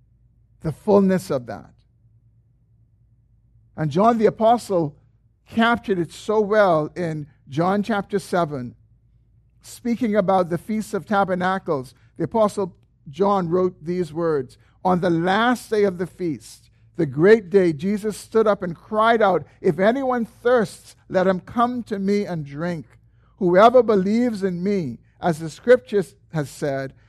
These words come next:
out of his heart will flow rivers of waters.'"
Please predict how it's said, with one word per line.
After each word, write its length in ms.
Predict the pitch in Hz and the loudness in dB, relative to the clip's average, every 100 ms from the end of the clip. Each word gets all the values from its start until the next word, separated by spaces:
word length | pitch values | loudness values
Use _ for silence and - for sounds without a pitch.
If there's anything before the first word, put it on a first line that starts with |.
| _ - | _ -2
out 220 | 170 190 | 0 2
of 280 | 165 151 131 _ _ | 2 0 -4 _ _
his 280 | 240 240 226 | 2 2 2
heart 420 | - 165 143 143 - _ | -6 -4 -4 -6 -12 _
will 140 | 165 147 | -4 -4
flow 540 | - - 175 143 131 _ _ | -4 0 0 0 -6 _ _
rivers 800 | 139 170 160 131 120 123 - _ _ _ _ _ _ _ _ _ _ _ _ _ | -4 -2 -2 -4 -12 -16 -20 _ _ _ _ _ _ _ _ _ _ _ _ _
of 140 | - 123 | -14 -12
waters.'" 560 | 120 120 - - _ | -12 -12 -16 -20 _